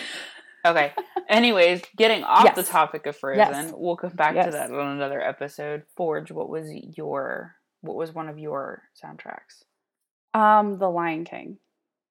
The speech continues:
Speaker 1: So I, I really, really love Hans Zimmer as a composer, and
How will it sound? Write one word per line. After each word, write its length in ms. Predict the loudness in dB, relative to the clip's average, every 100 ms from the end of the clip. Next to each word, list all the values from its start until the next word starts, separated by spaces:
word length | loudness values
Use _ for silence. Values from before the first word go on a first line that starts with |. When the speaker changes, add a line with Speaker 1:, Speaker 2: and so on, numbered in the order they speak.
| _ -20
Speaker 1:
So 640 | 0 4 6 4 4 0 -6 _ _ _ _ _ _ _ 2
I, 440 | 4 4 0 -4 -6
I 120 | -8
really, 580 | -8 -8 -6 -2 -2 -4
really 200 | -4 -4
love 220 | -4 -4
Hans 220 | -8 -6
Zimmer 200 | -8 -8
as 100 | -10
a 40 |
composer, 640 | -10 -10 -10 -10 -10 -10 -10
and 520 | -8 -4 -4 -6 -8